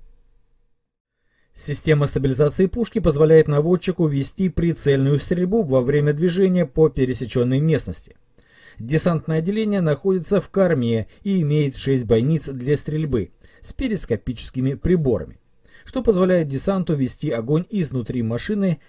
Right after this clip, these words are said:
из своего оружия. Для командира, наводчика и механика-водителя имеется полный комплект приборов ночного видения. Есть фильтровентиляционная установка с системой радиационной,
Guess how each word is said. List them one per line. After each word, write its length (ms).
из 180
своего 540
оружия. 500
Для 280
командира, 580
наводчика 580
и 200
механика-водителя 960
имеется 580
полный 480
комплект 500
приборов 500
ночного 380
видения. 460
Есть 400
фильтровентиляционная 1000
установка 640
с 60
системой 480
радиационной, 760